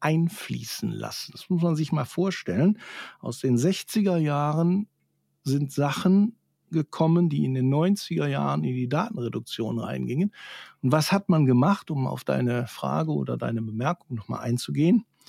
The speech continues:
Man hat tatsächlich einmal berechnet, man hat gemessen und man hat gehört. Und dieses Hören, das waren siebzig Prozent. Man konnte messen, das war immer sehr ideal.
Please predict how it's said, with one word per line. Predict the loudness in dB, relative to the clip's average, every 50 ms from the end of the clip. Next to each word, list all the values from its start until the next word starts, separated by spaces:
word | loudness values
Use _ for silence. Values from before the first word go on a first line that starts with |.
| -20 -20 -20 -20 -20 -20 -20 _ _ _
Man | 2 2 4 4 4
hat | 2 2 0 -4 -10 -6
tatsächlich | -2 -2 -2 -2 -2 -2 -2 -2 0 0 0 0 0 0 -4 -8 -4
einmal | -2 0 0 0 -2 -4
berechnet, | -6 -8 -6 -6 -6 -6 -2 0 0 0 -2 -4 -12 -20 -20 _ _ _
man | 2 2 4 4 2 -2 -4
hat | -6 -6 -6 -6 -8 -12 -16 -16 _ _ _
gemessen | -2 0 0 0 0 0 2 2 0 -2 -4 -6 -4 -2 0 0 -2 -4 _ _ _ _ _ _ _ _ -20 -20 -18 -18 -18 -18 -20 -4 _
und | 2 2 2 2
man | 2 0 0 0 -2
hat | -2 -4 -4 -4 -4
gehört. | -2 -2 0 0 -2 -2 -2 -6 -10 _ -18 -18 -18 -18 _ _ _ -20 -20 -20 -18 -18 -20 -20 _
Und | -2 0 0
dieses | 2 2 2 2 2 2 2
Hören, | 2 2 2 2 0 -4 -4
das | -6 -8 -8 -6
waren | -4 -2 -2 0 0 -2
siebzig | -2 -4 -6 -8 -12 -12 -12
Prozent. | -8 -10 -10 -10 -8 -8 -8 -8 -8 -10 -16 -20 -20 -20 _ _ _ _
Man | _ 0 0 0
konnte | 2 2 0 0 2 2
messen, | 2 2 2 0 0 0 0 0
das | 2 -2 -4 -8 -6
war | -6 -6 -6 -4 0
immer | 0 2 2 2 0 -2
sehr | -2 0 0 0 0 -2 -2 -4
ideal. | -4 -4 -2 -4 -4 -4 -6 -8 -8 -6 -6 -8 -8